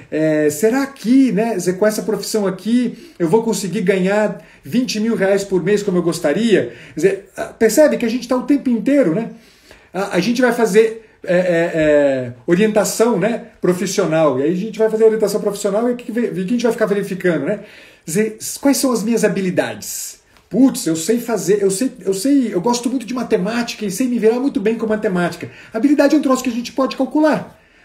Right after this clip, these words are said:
A, a escola, hoje em dia, trabalha com a ideia de habilidades e competências, todo mundo deve estar lembrado disso. Quer dizer, é, na verdade, uma educação constante, é um padrão de racionalidade que tem as características disso que eu tô dizendo pra vocês.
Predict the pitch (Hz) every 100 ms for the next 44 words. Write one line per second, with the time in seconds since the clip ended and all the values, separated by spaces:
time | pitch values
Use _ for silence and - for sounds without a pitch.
0 | _ - - - 151 - 196 254 254 139
1 | 147 131 151 123 226 220 185 170 202 196
2 | 165 151 180 165 147 147 151 135 - 156
3 | 196 190 330 302 165 147 165 143 156 143
4 | - 143 170 233 214 302 214 - _ _
5 | _ - 156 165 - 180 254 285 - 147
6 | 147 147 220 240 214 208 170 202 190 180
7 | 269 254 220 185 180 240 294 254 185 185
8 | 175 247 247 214 208 214 175 160 160 254
9 | 262 170 - 185 - 277 277 240 254 247
10 | 247 247 240 247 226 - 285 240 262 240
11 | 226 294 226